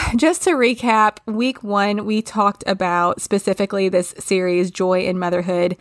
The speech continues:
the misunderstanding of God and our mispositioning of priorities being what causes us to not have joy in motherhood, you know? And then second week, or,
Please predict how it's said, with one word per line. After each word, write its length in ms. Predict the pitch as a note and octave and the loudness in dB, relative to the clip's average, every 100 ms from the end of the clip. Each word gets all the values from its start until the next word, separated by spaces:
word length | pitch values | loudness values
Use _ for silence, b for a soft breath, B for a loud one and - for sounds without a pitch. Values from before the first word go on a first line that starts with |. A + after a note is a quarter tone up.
| B B B B B - | B B B B B -4
the 160 | G3+ | 2
misunderstanding 840 | G#3 A3 C4 C4 A#3+ A3+ A3 G#3 G3+ | 4 4 4 4 2 2 0 0 0
of 140 | F#3+ | 0
God 400 | - F#3 F#3 F#3 - | 2 4 4 2 -2
and 220 | F#3 F#3 | -2 0
our 180 | F3+ F#3 | 0 0
mispositioning 960 | F#3+ G#3 - G3+ F#3 F3+ F#3+ F3+ F3+ - | 0 0 -2 -2 0 -2 -4 -6 -8 -6
of 180 | F3+ - | -6 -4
priorities 800 | - F3+ F#3 G#3 F#3+ E3+ F3 | 0 0 2 0 0 0 -2
being 260 | - F3+ F3+ | -2 -4 -2
what 140 | F3+ | -4
causes 680 | - - A3 B3+ G#3+ F#3+ F#3 | -6 -2 0 0 0 0 -2
us 280 | - F#3 F#3 | -2 -2 -2
to 460 | - - F#3 F3+ F3+ B B B - | -6 -4 -2 -2 -4 B B B -2
not 200 | G3 B3+ | 0 2
have 200 | C4 G#3+ | 0 2
joy 240 | A#3 A#3 | 2 2
in 100 | A#3 | 2
motherhood, 680 | G3+ G3+ A#3+ G3 - - G3 - - | 2 2 2 0 -6 -6 -8 -10 -6
you 120 | G#3+ | -4
know? 320 | G3 F#3+ A#3+ A#3+ b b | -2 -2 -2 -6 b b
And 240 | - G#3 G#3+ | -4 0 2
then 200 | G#3+ G#3+ | 2 0
second 480 | - G#3+ A3+ C#4+ - | 2 0 0 -2 -2
week, 440 | F3 F#3 A#3 - - | -2 -2 -4 -10 -10
or, 240 | - F3+ | -2 0